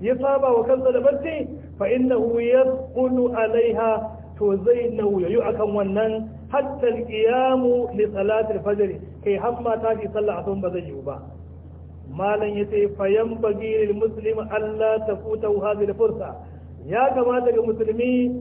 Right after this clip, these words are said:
kada wannan dama ta kubuce masa. Wa hadha an-nida'u al-ilahiyyu, da wannan kira na Allah da kansa da yake yi. Wa an yakuna hadiran, kuma lalle mutum ya kasance a halarce. Wallahu jalla wa ala yaqulu,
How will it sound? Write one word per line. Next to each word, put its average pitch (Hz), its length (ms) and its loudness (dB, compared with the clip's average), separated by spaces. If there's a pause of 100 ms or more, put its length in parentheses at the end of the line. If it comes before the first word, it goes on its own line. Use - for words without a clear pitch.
(180)
kada 277 280 2
wannan 233 400 2
dama 214 340 2
ta 226 120 -4
kubuce 202 420 -2
masa. 202 420 -4 (400)
Wa 190 160 -2
hadha 262 360 4
an-nida'u 240 600 2
al-ilahiyyu, 233 800 2 (440)
da 240 100 4
wannan 262 540 0
kira 233 360 0
na 226 120 -2
Allah 240 380 0
da 185 80 -6
kansa 240 300 0
da 208 80 0
yake 196 200 -2
yi. 175 240 -8 (480)
Wa 196 180 -2
an 254 200 2
yakuna 240 480 0
hadiran, 254 800 2 (200)
kuma 220 200 -2
lalle 240 260 4
mutum 226 320 -2
ya 208 100 0
kasance 226 520 -2
a 214 120 -2
halarce. 190 600 0 (220)
Wallahu 220 560 0
jalla 226 260 0
wa 214 160 2
ala 220 200 2
yaqulu, 214 520 0